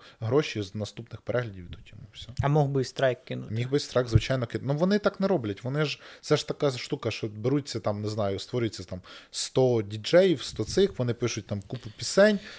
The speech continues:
Speaker 1: видають їх безплатно, і через рік, е, заявляють ліцензії, і все.
Speaker 2: Це ж, це в
Speaker 1: Потім
Speaker 2: красивому, в ідеальному світі. А так є, т-, патентні тролі.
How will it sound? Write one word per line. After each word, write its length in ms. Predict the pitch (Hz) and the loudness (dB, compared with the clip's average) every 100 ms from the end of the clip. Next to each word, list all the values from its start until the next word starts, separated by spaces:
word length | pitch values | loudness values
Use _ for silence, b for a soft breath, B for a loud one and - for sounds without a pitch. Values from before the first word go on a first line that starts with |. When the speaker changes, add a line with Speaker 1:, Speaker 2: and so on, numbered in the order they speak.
| B | B
Speaker 1:
видають 380 | 113 117 147 143 | 2 6 6 6
їх 120 | 131 | 2
безплатно, 520 | 120 - 196 214 220 135 | 0 2 10 10 8 0
і 20 | |
через 340 | - 117 123 | 2 0 0
рік, 140 | 175 - - 110 | -4 -8 -8 -2
е, 200 | 110 110 | 0 2
заявляють 480 | 113 113 123 117 101 | 0 2 2 2 -2
ліцензії, 440 | 110 160 123 98 | -4 -2 -2 -4
і 40 | |
все. 240 | 101 - - - b _ | -6 -6 -8 -10 b _
Speaker 2:
Це 220 | - 151 | 4 6
ж, 100 | 135 - - - - | 4 -2 -20 -14 2
це 200 | 156 151 | 6 6
в 40 | |
Speaker 1:
Потім 120 | - | 6
Speaker 2:
красивому, 640 | 151 - 185 156 139 147 123 | 2 6 6 6 4 0 0
в 160 | 123 | 4
ідеальному 460 | 139 151 143 127 123 | 8 10 8 6 0
світі. 380 | - 120 - - | -2 -4 -4 -2
А 160 | 135 | 0
так 300 | 123 208 - | 4 4 4
є, 100 | 135 | 2
т-, 240 | 120 - 143 | 0 0 -2
патентні 560 | - - 185 160 - | 0 2 4 4 0
тролі. 420 | 127 - 127 110 | -4 0 2 0